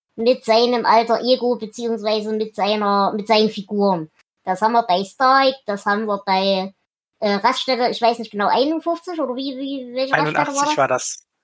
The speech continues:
Speaker 1: Einundachtzig oder irgendwie sowas, genau. So,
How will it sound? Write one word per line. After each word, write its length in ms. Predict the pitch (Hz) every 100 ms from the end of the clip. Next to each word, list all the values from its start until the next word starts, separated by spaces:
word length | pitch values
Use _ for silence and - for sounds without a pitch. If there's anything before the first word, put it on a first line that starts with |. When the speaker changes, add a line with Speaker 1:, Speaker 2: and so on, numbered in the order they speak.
| _
Speaker 1:
Einundachtzig 680 | - 220 220 190 226 - 202
oder 200 | 175 175
irgendwie 240 | 262 240 208
sowas, 340 | 214 190 180
genau. 240 | 190 180 196 _ _ _ _ _ _ _ _ _ _ _
So, 440 | 208 226 214 202